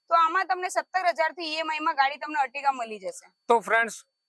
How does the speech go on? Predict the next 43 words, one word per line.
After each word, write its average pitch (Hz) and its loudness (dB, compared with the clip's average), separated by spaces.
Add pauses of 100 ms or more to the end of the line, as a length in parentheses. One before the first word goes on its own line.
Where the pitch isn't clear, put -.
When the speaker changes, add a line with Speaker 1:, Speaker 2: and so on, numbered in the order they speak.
Speaker 2:
અત્યારે 226 2
આપણે 226 4
જોવા 190 2
જઈએ 240 0
ને 214 -2
મેડમ, 170 -2
તો - -10
કોઈ 214 2
પણ 226 -2 (140)
નોર્મલ 175 0
માણસ 135 -2
હોય, 127 -10
બરોબર 185 0
છે, 175 -4
જે 190 2
આખા 202 0
દિવસમાં 196 -6
મહેનત 180 -4
કરીને 180 -4
કમાતા 175 -2
હોય 175 0
તો 165 -6 (260)
મહિનાના 185 2
પાંત્રીસ 196 0
થી 202 -8
ચાલીસ 175 -4
હજાર 190 -2
કે 170 -12
પચાસ 196 0
હજાર 196 0
તો 185 -2
આરામથી 156 0 (340)
કમાઈ 151 -2
લેતા 113 -8
હોય. 262 -4
Speaker 1:
કમાઈ 254 -8
લેતા 196 -10
Speaker 2:
તો 220 2
Speaker 1:
હોય 220 2
છે. - -8
Speaker 2:
સત્તર 254 4
હજાર 233 0
ના 226 0